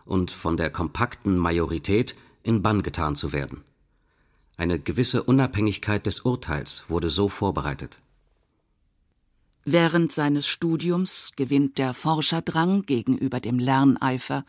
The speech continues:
Speaker 2: die Oberhand. Freud widmet sich der Zoologie.
Speaker 1: Da es nicht gestattet ist, Menschen zu sezieren, habe ich eigentlich gar nichts mit ihnen zu tun.
Speaker 2: Er erhält ein Stipendium in Triest und beschäftigt sich dort mit dem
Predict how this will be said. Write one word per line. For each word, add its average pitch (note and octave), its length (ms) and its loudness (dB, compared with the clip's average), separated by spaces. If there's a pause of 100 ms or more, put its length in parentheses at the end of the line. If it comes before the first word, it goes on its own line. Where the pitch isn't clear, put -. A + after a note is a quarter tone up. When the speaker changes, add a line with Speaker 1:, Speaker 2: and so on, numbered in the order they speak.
(320)
Speaker 2:
die F3 120 -2
Oberhand. A2+ 640 -6 (520)
Freud F#3+ 400 0 (240)
widmet E3 480 2
sich - 280 -6
der C3+ 180 -2
Zoologie. C3 680 -4 (460)
Speaker 1:
Da A#2 160 0
es - 140 -2
nicht B2 160 -2
gestattet F#2+ 400 -2
ist, - 180 -8
Menschen F2+ 420 0
zu D#2 120 -4
sezieren, E2 600 0 (360)
habe F2+ 260 0
ich E2 160 -2
eigentlich E2 340 -4
gar E2 160 0
nichts D#2 200 -4
mit D#2 160 -4
ihnen D2 240 -2
zu - 120 -6
tun. C#2+ 360 -8 (800)
Speaker 2:
Er F#3+ 280 6
erhält G#3 420 2
ein F#3 120 0
Stipendium D#3+ 680 0
in C#3+ 160 0
Triest C3+ 580 -2 (500)
und E3 380 2
beschäftigt - 580 -2
sich D3+ 300 -4
dort D3 440 -4
mit C3+ 260 0
dem C3+ 200 4